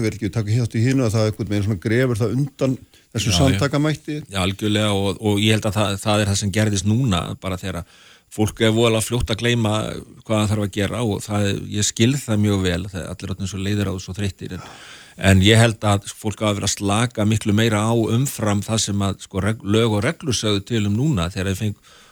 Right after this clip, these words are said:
Speaker 2: fórum að fá þetta bakslag núna. Mér sýnist það að komin aftur góður kippur í þetta að fólk er farið að fara eftir því sem það gert er.
Speaker 1: Mhm.
Speaker 2: Alls staðar sem ég er, þá er fólk með grímur og, og fólk er að passa sig og,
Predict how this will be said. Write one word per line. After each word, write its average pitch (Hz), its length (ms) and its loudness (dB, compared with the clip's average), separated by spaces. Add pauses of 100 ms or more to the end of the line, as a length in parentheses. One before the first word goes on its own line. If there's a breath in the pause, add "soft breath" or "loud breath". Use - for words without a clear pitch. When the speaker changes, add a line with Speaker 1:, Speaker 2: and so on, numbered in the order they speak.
(120)
Speaker 2:
fórum 101 260 2
að 92 60 -4
fá 110 160 0
þetta 101 240 0
bakslag 107 640 0
núna. 107 320 0 (400 loud breath)
Mér 98 80 -4
sýnist 107 240 2
það 101 140 2
að - 40 -14
komin 107 240 2
aftur 113 380 -2 (380)
góður 113 440 2
kippur 120 380 -2
í 117 80 2
þetta 107 180 -4
að 98 120 -4
fólk 110 180 -4
er 90 60 -4
farið 95 180 -4
að 90 80 -8
fara 117 240 0
eftir 107 240 -4
því 101 80 -2
sem 98 160 -8
það 92 140 -6
gert 98 260 -10
er. 110 160 -6
Speaker 1:
Mhm. 104 300 2 (180)
Speaker 2:
Alls 107 160 -2
staðar 98 220 -2
sem 98 100 -2
ég 110 260 4
er, 104 80 2
þá 101 120 2 (260)
er 98 80 2
fólk 101 240 0
með 92 80 2
grímur 113 420 4
og, 98 220 -10
og 95 240 -8
fólk 104 240 -4
er 104 100 -2
að 95 80 -4
passa 107 300 -6
sig 107 240 -4
og, 104 160 -10